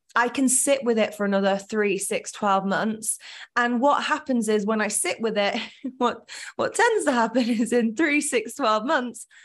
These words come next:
I'm still sitting with the same thing. <laughs> And I recognize this about myself. You know, I've seen things. I have known there are certain things that I need to work on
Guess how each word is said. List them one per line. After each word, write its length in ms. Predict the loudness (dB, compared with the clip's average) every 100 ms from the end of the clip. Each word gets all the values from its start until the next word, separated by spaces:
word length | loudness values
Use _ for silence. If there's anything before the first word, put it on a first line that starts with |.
| _
I'm 120 | -8
still 280 | -4 0 0
sitting 360 | 0 -2 -2 -2
with 100 | -4
the 80 | -4
same 300 | -4 -4 -4
thing. 560 | -4 -4 -4 -6 -8 _ -10
<laughs> 80 | -8 -8 -10 -16 -20 _ 0
And 100 | 0
I 60 |
recognize 560 | 2 0 0 0 0 0
this 180 | -2 -4
about 240 | -4 -2
myself. 420 | -4 -2 -2 -2
You 80 | -2
know, 100 | -2
I've 160 | -2 -4
seen 340 | -4 -2 -2
things. 280 | -2 -4 -6 -2
I 160 | 0
have 180 | 0 -2
known 280 | -2 0 0
there 100 | -2
are 60 | -2
certain 380 | -2 -2 -2
things 220 | -2 -2 -2
that 100 | -4
I 80 |
need 160 | -4 -4
to 100 | -2
work 320 | 0 0 0
on 300 | -2 -2 -6